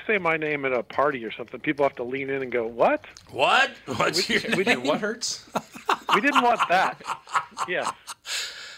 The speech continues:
Speaker 2: No, I understand that. It's, it's, yeah, it's people, honest to God, it,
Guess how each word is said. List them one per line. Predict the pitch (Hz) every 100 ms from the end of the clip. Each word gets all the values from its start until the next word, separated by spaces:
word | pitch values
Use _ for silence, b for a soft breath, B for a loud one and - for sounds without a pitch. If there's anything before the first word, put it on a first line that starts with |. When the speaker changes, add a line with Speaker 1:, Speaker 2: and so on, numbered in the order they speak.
| B
Speaker 2:
No, | 139 135 127 120
I | 117 113
understand | 107 98 110 98 95
that. | 92 95
It's, | 110 101 - - 110
it's, | 101 - - - - B B B B B B B B
yeah, | 175 170 165 151
it's | 143 113 104
people, | - 143 127 117 - -
honest | 143 131 -
to | 117
God, | 104 104 98
it, | 98